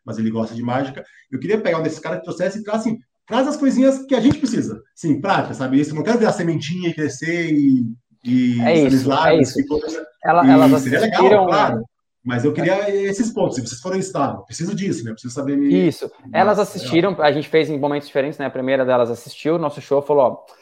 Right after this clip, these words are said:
Speaker 2: vocês precisam disso, daquilo, daquilo outro, porque o personagem de vocês é vocês melhorado. Então a gente precisa trabalhar esse melhorado, o que que é?" Então aí ela trabalhou com a gente, essa, foi ajustando algumas coisas.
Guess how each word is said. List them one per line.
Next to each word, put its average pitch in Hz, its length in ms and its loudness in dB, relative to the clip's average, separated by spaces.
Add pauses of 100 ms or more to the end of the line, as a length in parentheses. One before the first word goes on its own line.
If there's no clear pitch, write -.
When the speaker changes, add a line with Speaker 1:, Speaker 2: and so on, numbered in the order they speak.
(320)
Speaker 2:
vocês 143 140 -4
precisam 143 300 -6
disso, 180 320 -4
daquilo, 156 420 0
daquilo 139 380 0
outro, 160 340 4
porque 165 240 -2
o 160 80 0
personagem 170 500 -2
de 170 60 -2
vocês 160 480 -2
é 143 100 2
vocês 165 440 2
melhorado. 170 480 2 (560)
Então 135 180 -2
a - 20 0
gente 139 160 -4
precisa 156 320 -4
trabalhar 156 460 4
esse 185 220 -2
melhorado, 131 460 2
o - 20 -12
que 123 100 -8
que 120 160 -4
é?" 104 80 4
Então 110 260 -8
aí 113 160 0
ela 123 140 4
trabalhou 131 380 0
com 131 100 -2
a 131 60 4
gente, 123 360 -4
essa, 113 560 -4 (300)
foi 135 160 4 (120)
ajustando 123 420 0
algumas 131 260 -2
coisas. 190 480 -2